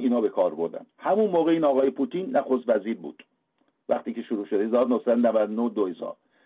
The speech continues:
بعد شد رئیس جمهور موقت چون یلتسین استعفا داده بود. اینها با بمباران کردن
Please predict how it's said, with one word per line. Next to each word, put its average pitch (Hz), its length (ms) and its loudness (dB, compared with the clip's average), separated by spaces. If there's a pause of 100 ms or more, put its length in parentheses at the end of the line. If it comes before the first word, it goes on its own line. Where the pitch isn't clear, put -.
(100)
بعد 143 300 0
شد 170 280 0
رئیس 139 300 4
جمهور 143 300 0
موقت 135 460 2
چون 139 200 0
یلتسین 127 580 0 (380)
استعفا 117 400 0
داده 87 240 -2
بود. - 240 -16 (580)
اینها 156 720 0 (1300)
با 165 480 2 (920)
بمباران 139 840 4
کردن 120 500 0